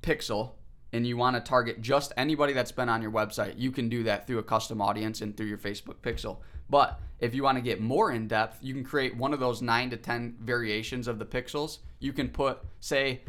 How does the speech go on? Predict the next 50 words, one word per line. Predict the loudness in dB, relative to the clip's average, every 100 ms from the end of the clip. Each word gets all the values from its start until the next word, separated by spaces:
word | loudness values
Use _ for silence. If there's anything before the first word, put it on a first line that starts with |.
| -10
you | -6 -4
put | 0 2
it, | 2 0
you | 0
have | 0
a |
thank | 0 0 -2 -2
you | -6
page | -2 0
that | 0 -2
it |
sends | 0 -2 0
them | -4
to | -4 0
after | 0 0
they've | -6 2
opted | 2 2 -4
in. | -8 -10 -16 -18 -12
You're | -2 2
gonna | 2 2
put | 2 4
that | 4 2
second | 2 0 0 -2
extension | -4 -2 -2 0 -2
on | 4 4 6
that | 2 2 -2 -18 -20 -16 -16 -16 4
opt-in | 6 6 2 -2
page | -2 -2 0
where | -2
it |
says | -2 -4
thank | 0 0 0
you. | -4 -4 -6 -14 -6
So | 0
that | 6 6
way | 6 2
you | 2 2
know | 8 8 8
if | 2 2
they | 2
got | 6 6 6 2
to | 0
that | 2 2 -4 -2
thank | -2 -2 -6
you | -6
page | -4 -6 -4
that | -4 -2
they've | -2
opted | 2 2 0 -6
in. | -6